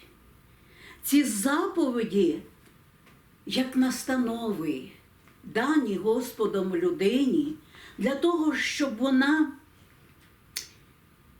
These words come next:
не потопала в гріху, щоб вона любила життя Господа Бога,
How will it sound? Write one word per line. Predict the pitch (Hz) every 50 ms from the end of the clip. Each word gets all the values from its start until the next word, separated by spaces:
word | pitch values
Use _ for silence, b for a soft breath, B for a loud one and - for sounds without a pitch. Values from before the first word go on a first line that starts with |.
| - _ - -
не | - 214 254 294
потопала | 311 294 294 - 302 - - 302 311 311 311 285
в | -
гріху, | 196 190 262 247 - - - 466 - 165 156 170 - - - - - _ _ _ _ _ _ _ _ _ B B B B B B B B B B B B B
щоб | - - - - - 302 285 240 220
вона | 220 285 294 277 277 277 294 302 302 302 269 240 - - - - - - - - _ _ B B B B B B B B -
любила | 202 185 226 220 220 233 247 247 233 208 202 202 202 196 - - - - _ _ _ _ _ _ _ - _ _ _ _ _
життя | 202 - - 208 220 208 - - - 254 240 247 277 247 - - - - - _ _ - - b b b b b b b b -
Господа | 180 - 196 254 254 240 - - 269 240 233 220
Бога, | 208 190 214 240 262 226 - 208 214